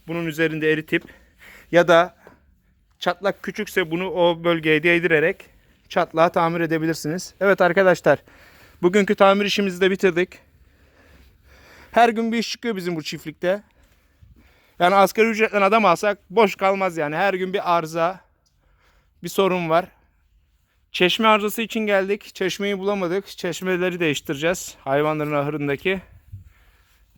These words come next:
Traktörün deposunun patladığının haberini aldık. Kardeşim söyledi. O benden önce gelmiş, çalışıyordu. Yaptık. Olsun. Cana gelmesin, mala gelsin. Hiçbir şey önemli değil. Ara-,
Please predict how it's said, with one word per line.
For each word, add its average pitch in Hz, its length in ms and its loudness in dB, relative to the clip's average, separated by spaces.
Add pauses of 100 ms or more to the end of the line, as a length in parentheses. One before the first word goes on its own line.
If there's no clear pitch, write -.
(320)
Traktörün 190 640 0
deposunun 190 480 -4
patladığının 180 600 -2
haberini 160 380 2
aldık. 147 320 2
Kardeşim 139 580 0
söyledi. 131 380 0
O 135 120 2
benden 139 280 2
önce 135 200 0
gelmiş, 123 320 -2
çalışıyordu. 135 580 -4 (840)
Yaptık. 175 540 0 (160)
Olsun. 175 500 2 (380)
Cana 170 240 4
gelmesin, 165 420 0
mala 160 240 0
gelsin. 151 360 0
Hiçbir - 200 -12
şey 160 140 -4
önemli 147 300 0
değil. 143 220 0
Ara-, 165 220 -2